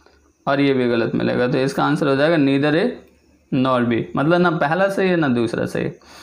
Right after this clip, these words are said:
neither one nor two। ठीक है, देखो Bayes थ्योरम का क्वेश्चन आ गया। Bayes थ्योरम का हमने हमेशा बताया कि Bayes थ्योरम का क्वेश्चन आता है, ठीक है ना, तो Bayes थ्योरम इसमें लगा देंगे और आपको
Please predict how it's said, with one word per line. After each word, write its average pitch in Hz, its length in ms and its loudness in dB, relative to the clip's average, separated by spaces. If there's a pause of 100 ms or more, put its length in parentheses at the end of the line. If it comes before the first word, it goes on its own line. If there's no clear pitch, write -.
(280)
neither 156 320 2
one 175 200 2
nor 123 140 0 (120)
two। 117 100 -2 (460)
ठीक 196 140 0
है, 131 160 0
देखो 170 200 2
Bayes 175 260 2
थ्योरम 151 260 2
का 127 100 2
क्वेश्चन 123 340 -2
आ 120 100 -2
गया। 120 120 -2 (640)
Bayes 190 220 2
थ्योरम 196 260 2
का 196 100 4
हमने 190 240 4
हमेशा 170 380 2
बताया 143 300 0
कि 147 200 2
Bayes 143 320 0
थ्योरम 135 240 2
का 127 100 0
क्वेश्चन 120 360 0
आता 117 200 0
है, - 160 -6 (420)
ठीक 180 120 2
है 185 60 2
ना, 131 140 0 (280)
तो 143 60 0
Bayes 170 260 2
थ्योरम 175 280 2
इसमें 170 420 2
लगा 143 280 2
देंगे 156 280 0
और 156 120 0
आपको 143 260 -2